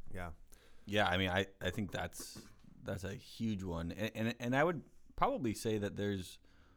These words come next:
Speaker 2: there's ways that our rhythms are disrupted that maybe are less obvious than,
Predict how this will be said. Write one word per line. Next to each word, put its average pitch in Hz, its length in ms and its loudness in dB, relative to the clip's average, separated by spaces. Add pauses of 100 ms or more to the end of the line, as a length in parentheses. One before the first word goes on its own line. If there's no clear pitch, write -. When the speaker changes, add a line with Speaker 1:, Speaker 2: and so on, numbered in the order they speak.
(100)
Speaker 2:
there's 113 220 0
ways 110 500 2
that 95 260 4 (200)
our 95 160 0
rhythms 98 460 2
are 92 120 0
disrupted 95 600 -2
that 90 220 0
maybe 110 380 4
are 90 140 4
less 95 240 2
obvious 277 420 0
than, 143 420 0